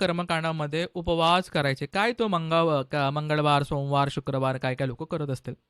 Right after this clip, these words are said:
मग जेव्हा उपवास असतो, तेव्हा भरभरून खाऊन घ्यायचं. अरे, उ-, उपवासाला हे चालतं, हे नाही चालत. मग असं केलं पाहिजे, तसं केलं पाहिजे. मग दुपारी उपवास सोडायचा की रात्री उपवास सो-, सोडायचा, बरेच काहीतरी प्रश्न, बरोबर?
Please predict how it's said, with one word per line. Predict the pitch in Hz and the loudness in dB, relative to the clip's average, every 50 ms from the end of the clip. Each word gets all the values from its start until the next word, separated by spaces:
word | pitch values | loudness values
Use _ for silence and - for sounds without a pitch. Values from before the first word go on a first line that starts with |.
| _ - _ _ _ - - - _ _ - | _ -20 _ _ _ -20 -20 -20 _ _ 4
मग | 220 247 254 240 - _ _ _ _ _ - | 6 6 6 6 2 _ _ _ _ _ 0
जेव्हा | 190 208 220 240 233 | 2 6 8 10 10
उपवास | 202 190 185 - 226 240 240 247 | 10 8 8 6 6 6 8 6
असतो, | 226 214 - - 226 233 233 226 208 196 | 4 2 4 6 8 8 10 8 8 6
तेव्हा | 185 190 196 208 226 226 233 233 247 | 4 4 4 6 6 8 8 8 8
भरभरून | 233 185 160 180 208 202 185 180 185 240 311 349 302 | 6 6 6 6 6 8 6 6 6 6 4 4 4
खाऊन | 285 254 247 254 254 | 6 6 6 6 6
घ्यायचं. | 233 196 165 - - 135 - - | 4 4 4 2 0 0 0 0
अरे, | 139 135 175 202 220 208 - - - | 0 2 2 2 2 2 0 -4 -8
उ-, | - - _ _ _ _ _ - | -10 -10 _ _ _ _ _ -2
उपवासाला | 220 - 233 220 214 202 190 202 185 190 190 180 | 2 4 4 4 4 2 0 0 4 4 4 4
हे | 151 170 220 | 4 2 2
चालतं, | - - 143 123 - - 117 - - _ _ _ _ _ - | 0 0 -2 -2 -4 -8 -10 -10 -10 _ _ _ _ _ 4
हे | 196 220 240 | 6 6 6
नाही | 226 190 208 240 | 6 4 4 4
चालत. | 226 - 160 135 120 113 113 - - | 4 2 2 2 2 0 -4 -2 2
मग | 175 190 | 4 4
असं | 180 - - 226 | 4 4 2 2
केलं | 214 202 202 196 | 2 2 2 2
पाहिजे, | 202 196 190 190 202 196 | 2 0 0 0 -2 -2
तसं | 185 - 202 | -4 -4 -4
केलं | 190 185 165 151 | -4 -2 -4 -4
पाहिजे. | 147 156 143 131 131 120 - - - - - _ - | -4 -4 -6 -6 -6 -10 -12 -14 -20 -20 -20 _ -10
मग | 190 175 | -6 -4
दुपारी | 175 190 196 226 214 208 208 | -2 0 4 4 4 4 4
उपवास | 196 - - 202 196 - | 2 2 2 2 2 2
सोडायचा | 202 190 185 185 180 190 190 | 2 2 2 2 2 0 0
की | 185 180 165 | 2 2 4
रात्री | 170 175 170 - 180 | 4 2 2 2 0
उपवास | 175 170 180 180 175 | 0 2 2 0 0
सो-, | - 180 165 165 - | 0 0 -2 -2 -2
सोडायचा, | 160 - - 156 - 160 156 156 156 160 151 | -6 -8 -10 -4 0 2 2 4 4 2 2
बरेच | 131 143 165 220 233 233 - | 4 4 6 6 6 6 4
काहीतरी | - 196 180 175 175 160 165 | 2 0 2 2 0 0 0
प्रश्न, | - - 131 - - 123 | -2 -2 -4 -6 -8 -6
बरोबर? | 123 135 156 160 196 226 | -2 0 2 2 2 0